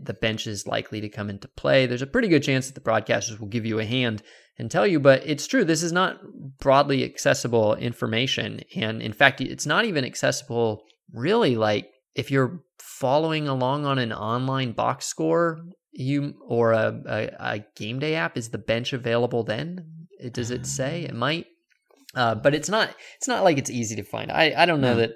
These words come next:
Speaker 1: I don't know that the average fan could find out, uh, in f-, forty-five to ninety seconds if the person they were watching with said, "Hey, who, who's on the bench
Speaker 2: Yeah.
Speaker 1: to pinch hit?" And I, I think it's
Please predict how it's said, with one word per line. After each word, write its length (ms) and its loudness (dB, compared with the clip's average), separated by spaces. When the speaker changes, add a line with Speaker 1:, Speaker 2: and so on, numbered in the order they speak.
Speaker 1:
I 140 0
don't 100 0
know 120 0
that 100 0
the 140 2
average 300 4
fan 260 -2
could 160 -8
find 320 -4
out, 300 0
uh, 200 2
in 420 -4
f-, 120 -18
forty-five 540 4
to 100 -6
ninety 340 -4
seconds 640 -2
if 380 -6
the 80 -10
person 240 -4
they 80 -4
were 140 -4
watching 320 -2
with 160 -10
said, 300 -2
"Hey, 220 0
who, 320 0
who's 180 0
on 100 -2
the 80 -8
bench 240 0
Speaker 2:
Yeah. 60 -6
Speaker 1:
to 60 -14
pinch 260 -10
hit?" 240 0
And 240 -2
I, 380 -4
I 100 0
think 460 -4
it's 300 -4